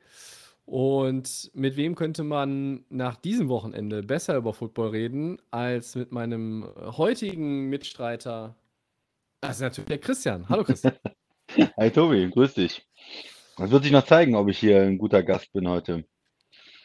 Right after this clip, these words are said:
Speaker 2: Ein schwieriges
Speaker 1: Ja.
Speaker 2: Wochenende, fand ich.
Speaker 1: Es war, ja, es war
Speaker 2: Schwierig, schwierig.
Speaker 1: nervenaufreibend. Äh, es war für dich vielleicht nicht ganz, äh, das tollste Football-Wochenende der letzten zwanzig Jahre,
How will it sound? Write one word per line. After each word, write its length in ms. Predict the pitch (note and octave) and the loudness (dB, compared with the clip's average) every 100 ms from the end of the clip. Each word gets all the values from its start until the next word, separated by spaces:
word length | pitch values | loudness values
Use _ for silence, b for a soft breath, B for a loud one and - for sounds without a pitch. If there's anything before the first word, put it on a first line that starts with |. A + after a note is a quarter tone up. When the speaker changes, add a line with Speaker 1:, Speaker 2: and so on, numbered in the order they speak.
| b _ _ _ _ _ _ | b _ _ _ _ _ _
Speaker 2:
Ein 120 | F#2+ | -12
schwieriges 460 | - C#3 D#3+ E3 E3+ | -4 4 8 10 10
Speaker 1:
Ja. 120 | E3 | 8
Speaker 2:
Wochenende, 360 | D#3+ D#3 D3+ C#3 | 8 6 6 4
fand 300 | B2+ A#2+ - | 2 -2 -6
ich. 60 | - B2 C3 C3 | -10 -14 -12 -10
Speaker 1:
Es 140 | C#3+ | -8
war, 400 | F3 F3 D3+ C3+ D3 | -4 -4 -4 -8 -6
ja, 300 | C#3 C#3+ F3 | -4 -4 -6
es 120 | - | -8
war 160 | D3 | -8
Speaker 2:
Schwierig, 380 | C#3+ D3 F3 D3 | -4 0 2 2
schwierig. 300 | D#3+ C#3 G#2+ | 2 -2 -2
Speaker 1:
nervenaufreibend. 460 | D#3 D#3+ D#3 - - - | -4 -6 -14 -18 -20 -12
Äh, 240 | C#3+ C#3+ | -8 -6
es 160 | C#3 C3+ | -8 -8
war 100 | C#3+ | -10
für 140 | - | -10
dich 240 | D#3 F3 - | -12 -12 -12
vielleicht 400 | D#3+ D3+ D3 D3+ | -10 -8 -10 -12
nicht 100 | - | -8
ganz, 380 | D3 D#3+ - | -8 -8 -8
äh, 180 | D#3 C#3+ | -4 -2
das 220 | C#3 C3 | -2 -4
tollste 360 | - C#3 - D3 | -2 -2 -2 -8
Football-Wochenende 800 | C#3 - C3+ C3+ C3+ B2+ C3 B2+ | -8 -4 -2 -2 -4 -4 -2 0
der 100 | B2+ | 0
letzten 360 | B2+ - - | -2 -4 -14
zwanzig 340 | B2+ C3 A#2+ - | -10 -10 -8 -8
Jahre, 420 | B2+ B2 A#2+ A#2+ | -8 -6 -8 -10